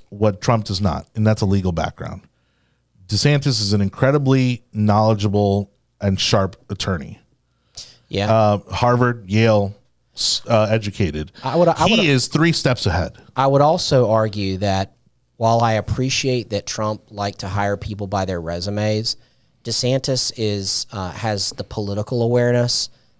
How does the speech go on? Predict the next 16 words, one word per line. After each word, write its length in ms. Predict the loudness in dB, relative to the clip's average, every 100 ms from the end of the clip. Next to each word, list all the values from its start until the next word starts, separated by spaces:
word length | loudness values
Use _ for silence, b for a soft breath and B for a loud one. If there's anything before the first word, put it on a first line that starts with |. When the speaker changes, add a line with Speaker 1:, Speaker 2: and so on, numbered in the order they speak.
| -6
Speaker 2:
that 260 | -4 -4
the 80 | -10
people 340 | -10 -8 -2 -2
that 100 | -2
he 120 | -2
has 260 | -2 -2
around 400 | -4 -6 -6 -6
him 280 | -4 -4 -4
are 100 | -4
not 200 | -4 -2
only 160 | -4 -6
smart, 400 | -6 -4 -4 -4
but 100 | -6
they're 120 | -10
loyal. 500 | -8 -10 -8 -10 -12 _
Speaker 1:
Yeah. 200 | -4 -2